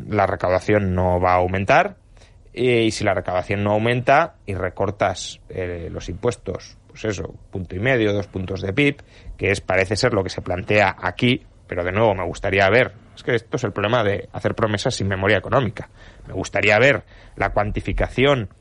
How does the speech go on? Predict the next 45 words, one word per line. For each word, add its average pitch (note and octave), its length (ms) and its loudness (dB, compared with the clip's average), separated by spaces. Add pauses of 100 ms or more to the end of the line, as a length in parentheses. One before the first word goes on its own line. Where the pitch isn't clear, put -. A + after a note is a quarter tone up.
(340)
eh, G2+ 600 2
y, F#2+ 200 -2
y, F#2 460 -4
eh, A#2 140 0
una C3 160 2
especificación A#2+ 720 0
también B2 440 2 (200)
de A2+ 100 0
exactamente C3+ 720 2
qué A#2+ 140 0
tipos A#2+ 320 0
del A#2 160 4
I A#2+ 60 6
R A2 160 2
P A#2 120 0
F A2+ 140 -2
se G2 100 -4
van G#2 140 0
a G#2+ 80 -2
tocar G#2+ 260 0
y G#2 60 0
cuáles F#2+ 320 0
no, D#3+ 240 2 (420)
eh, A2+ 400 2
y A2+ 100 -4
cuál A2 220 2
va A2+ 40 4
a - 20 -2
ser A#2+ 300 0 (140)
su - 160 -8
medición G2 460 0
de A2+ 100 2
impacto, A#2 640 2 (240)
s-, - 160 -12
tanto B2+ 240 2
sobre G#2+ 240 0
la G2+ 80 2
actividad G#2+ 540 2
como G2 180 -8
sobre F#2+ 220 -2
la F#2+ 80 2
recaudación F#2 760 -2
de G2+ 80 -6
estas G2+ 240 -4
medidas. C#3 480 4